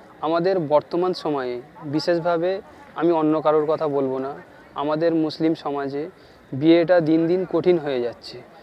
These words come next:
কারণ এখন সময়ের যে বিয়ের, আহ, প্রচলন শুরু হয়েছে, গায়ে হলুদের একটা বড় অনুষ্ঠান, এখন ক্ষীরপিঠের অনুষ্ঠান, আরও অন্যান্য কত কী শুরু হয়েছে, যেইগুলোতে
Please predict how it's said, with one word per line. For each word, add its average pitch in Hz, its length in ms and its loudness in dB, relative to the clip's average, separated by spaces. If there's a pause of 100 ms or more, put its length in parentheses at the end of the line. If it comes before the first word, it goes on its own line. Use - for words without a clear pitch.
(280)
কারণ 170 360 6 (600)
এখন 196 340 -2
সময়ের 170 720 0
যে 170 200 2
বিয়ের, 156 540 2
আহ, 135 640 -4 (200)
প্রচলন 165 400 4
শুরু 165 240 2
হয়েছে, 143 500 0 (440)
গায়ে 147 260 6
হলুদের 143 480 0
একটা 143 240 -2
বড় 135 260 2
অনুষ্ঠান, 135 640 -4 (720)
এখন 139 480 -2 (120)
ক্ষীরপিঠের 156 600 2
অনুষ্ঠান, 135 680 -2 (320)
আরও 170 220 6
অন্যান্য 170 600 2
কত 147 180 0 (120)
কী 160 260 0 (320)
শুরু 151 280 0
হয়েছে, 143 440 4
যেইগুলোতে 147 540 0